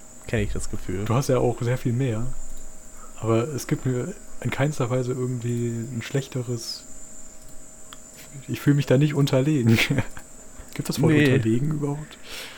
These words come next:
Speaker 1: Ja, doch. Das Wort
Speaker 2: Okay,
Speaker 1: unterlegen
Speaker 2: ja, gut.
Speaker 1: gibt's schon, aber ich weiß auch nicht, das ist auch so,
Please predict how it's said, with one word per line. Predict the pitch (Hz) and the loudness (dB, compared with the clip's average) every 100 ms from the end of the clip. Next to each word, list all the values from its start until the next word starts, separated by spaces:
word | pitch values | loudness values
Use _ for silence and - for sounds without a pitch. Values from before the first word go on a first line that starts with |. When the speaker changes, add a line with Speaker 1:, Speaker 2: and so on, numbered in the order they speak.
| - - - - - - - | -10 -8 -10 -14 -16 -16 -4
Speaker 1:
Ja, | 117 101 117 | 0 2 0
doch. | 113 98 - - - - | -2 -6 -6 -18 -10 -6
Das | 98 117 | -4 -2
Wort | 113 | -2
Speaker 2:
Okay, | 113 | 0
Speaker 1:
unterlegen | 117 113 113 123 123 | 0 0 2 2 0
Speaker 2:
ja, | |
gut. | 117 | -4
Speaker 1:
gibt's | 113 - | -8 -4
schon, | 120 117 | -2 -2
aber | 117 117 107 - - - - - - | 0 2 2 -2 -14 -20 -20 -20 -12
ich | - - | -6 0
weiß | 147 - | 4 6
auch | 196 | 4
nicht, | - | 4
das | 135 | 0
ist | - | 4
auch | 151 | 2
so, | - 175 170 | 6 6 6